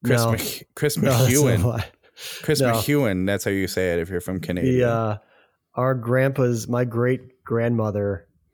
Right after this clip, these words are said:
Speaker 2: first generation from, uh, from Quebec.
Speaker 1: Oh.
Speaker 2: Migrated down to the city.
Speaker 1: Les
Speaker 2: They were,
Speaker 1: Habitants.
Speaker 2: they were fur traders initially. Got the whole background. It's great. My great, my great grandmother didn't speak English. She only spoke French.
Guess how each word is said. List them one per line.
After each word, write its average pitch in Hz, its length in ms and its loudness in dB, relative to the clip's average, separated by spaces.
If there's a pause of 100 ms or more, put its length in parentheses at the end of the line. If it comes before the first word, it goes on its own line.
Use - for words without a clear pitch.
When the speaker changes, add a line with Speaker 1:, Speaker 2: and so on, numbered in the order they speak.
(260)
Speaker 2:
first 117 260 -4
generation 101 640 -4
from, 95 500 -6 (1200)
uh, 87 320 -10 (800)
from 98 140 -10
Quebec. 131 440 -6 (920)
Speaker 1:
Oh. 170 280 -2
Speaker 2:
Migrated 120 340 0
down 131 220 0
to 143 80 -6
the 143 100 -2
city. 147 360 -2 (480)
Speaker 1:
Les 135 240 0
Speaker 2:
They 147 60 -4
were, 147 40 0
Speaker 1:
Habitants. 151 760 0
Speaker 2:
they 123 160 0
were 127 120 2
fur 139 260 0
traders 98 500 -2
initially. 101 560 -4 (280)
Got 127 120 -4
the 120 80 -2
whole 139 340 0
background. 120 540 -4
It's 98 120 -8
great. 127 360 -4
My 139 140 2
great, 143 240 0
my 147 100 2
great 156 180 2
grandmother 143 360 2
didn't 120 200 0
speak 113 220 -4
English. 110 300 -4
She - 80 -10
only 104 120 -4
spoke - 280 -14
French. 107 280 -10